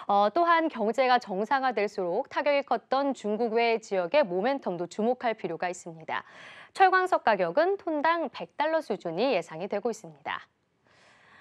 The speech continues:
중국 수요가 제자리를 지켜준다면 중국 외 지역의 기저 효과로 이천이십일 년 글로벌 수요는 V자 성장이 가능할 것으로 예상이 되고 있습니다. 어, 올해 가동이 중단이 되었던 중국 외 지역의 고로가 재가동되면서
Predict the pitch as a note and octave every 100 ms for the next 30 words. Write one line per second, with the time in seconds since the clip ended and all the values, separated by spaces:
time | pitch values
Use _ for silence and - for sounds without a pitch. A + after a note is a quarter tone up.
0 | - - - _ - C4 F4 F#4 F#4+ F4+
1 | F4 D#4 D#4 D#4+ D#4+ E4 E4+ D#4 D4+ -
2 | - B3+ A3+ F#3+ F3 E3 A3+ E4+ F#4+ F4+
3 | G#3+ G#3+ A#3+ A#3+ - G3+ F#3 G3+ - G3
4 | C4+ B3+ A#3+ F#3+ F3 D#3 F#3+ - G3 F#3+
5 | B3+ F#3+ F#3+ A#3+ A3 G3 G3 - A3 A3+
6 | B3 B3 G#3 F3+ D4 G3 - C#4 D#4 -
7 | C4+ C4 A#3 F#3 G3 - E3+ G3 A3+ G#3+
8 | F3 - F3 D4 G3+ G3 F#3+ F#3 A3+ A3+
9 | G3 F3 D#3+ F3+ F#3 - - - - -
10 | - G#3+ G#3 D#4+ F4 E4+ A#3 D#4+ E4 C4
11 | C4 D4 C#4+ C4 A#3 - A3+ A3 A3+ G#3
12 | G3+ G#3+ A3 A3 - G3+ F#3 F#3+ F#3+ -
13 | G#3 G#3 F3 F#3+ C#4 - F#3 B3 C#4 E4
14 | C4 F#3+ E3+ E3+ C#4 F#3